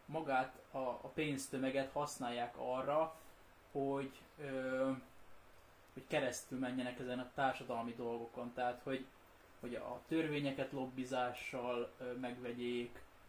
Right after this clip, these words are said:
a médiát megvegyék maguknak, a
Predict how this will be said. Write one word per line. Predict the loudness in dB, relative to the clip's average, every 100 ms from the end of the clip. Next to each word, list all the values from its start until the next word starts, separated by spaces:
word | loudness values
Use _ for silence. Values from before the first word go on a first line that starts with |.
| -8
a | -4 -2 -4 -4
médiát | -4 2 2 2 2 2 0
megvegyék | -2 -2 -2 -2 -2 -4
maguknak, | -4 -4 -4 -2 0 0 -2 -6 -10
a | -8 -4 -4 -4